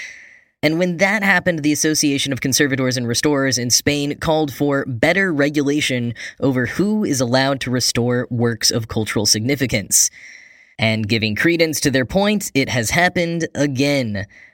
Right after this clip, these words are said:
This time with a sculpture in Palencia.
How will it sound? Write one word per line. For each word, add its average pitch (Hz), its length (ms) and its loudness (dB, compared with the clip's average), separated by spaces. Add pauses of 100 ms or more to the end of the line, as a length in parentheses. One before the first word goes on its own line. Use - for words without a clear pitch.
(140)
This 175 200 2
time 185 380 2
with 156 220 0
a - 80 -2
sculpture 143 720 2
in 120 300 -2
Palencia. 135 640 0